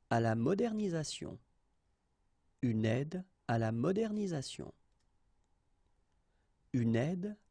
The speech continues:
à la navigation. Une aide à la navigation. Une aide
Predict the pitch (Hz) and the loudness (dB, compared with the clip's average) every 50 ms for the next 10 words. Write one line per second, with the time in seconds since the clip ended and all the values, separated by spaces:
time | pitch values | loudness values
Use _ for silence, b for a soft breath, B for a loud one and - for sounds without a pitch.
0 | _ - 120 123 120 123 127 139 190 233 233 240 220 202 190 180 - - - - | _ -2 0 0 0 0 0 0 0 0 -2 -2 0 0 0 0 -2 -6 -8 -10
1 | - - - - _ _ _ _ _ _ _ _ _ _ _ _ _ _ _ _ | -10 -12 -14 -16 _ _ _ _ _ _ _ _ _ _ _ _ _ _ _ _
2 | _ _ _ _ _ _ _ _ _ _ _ _ _ _ _ - 120 113 107 110 | _ _ _ _ _ _ _ _ _ _ _ _ _ _ _ -4 -2 0 0 2
3 | 113 110 117 131 139 151 160 156 - _ _ _ 135 139 143 143 139 147 165 196 | 2 0 0 0 -2 -6 -8 -10 -12 _ _ _ 0 0 0 0 0 0 0 0
4 | 202 214 202 160 139 127 - - - - - - - _ _ _ _ _ _ _ | -2 -2 -2 -2 -2 -2 -4 -6 -8 -8 -8 -10 -12 _ _ _ _ _ _ _
5 | _ _ _ _ _ _ _ _ _ _ _ _ _ _ _ _ _ _ _ _ | _ _ _ _ _ _ _ _ _ _ _ _ _ _ _ _ _ _ _ _
6 | _ _ _ _ _ _ _ _ _ _ _ _ _ _ _ - 123 123 123 123 | _ _ _ _ _ _ _ _ _ _ _ _ _ _ _ 0 2 2 4 4
7 | 120 143 190 220 226 196 226 233 | 4 2 2 0 -2 -4 -6 -8